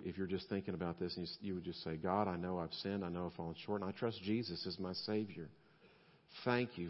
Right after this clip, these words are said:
for loving me even when I didn't deserve it." In Jesus' name, amen. Listen, if you're, if your heart is inclined in that way, if you prayed that prayer, I, I want to welcome you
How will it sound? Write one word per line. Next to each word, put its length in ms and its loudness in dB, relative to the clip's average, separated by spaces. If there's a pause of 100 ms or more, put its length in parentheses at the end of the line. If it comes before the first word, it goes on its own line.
for 100 0
loving 540 4
me 260 -2
even 280 0
when 120 0
I 80 0
didn't 260 -2
deserve 460 -4
it." 240 -6 (2500)
In 80 -6
Jesus' 480 -2
name, 300 -2 (1160)
amen. 280 -2 (1000)
Listen, 240 0
if 140 2
you're, 240 4 (500)
if 140 -8
your 260 8 (160)
heart 240 10
is 140 6
inclined 480 6
in 60 4
that 160 4
way, 220 6
if 120 2
you 80 0
prayed 300 4
that 180 2
prayer, 520 6 (840)
I, 160 8
I 120 4
want 180 6
to 40 8
welcome 600 6
you 420 4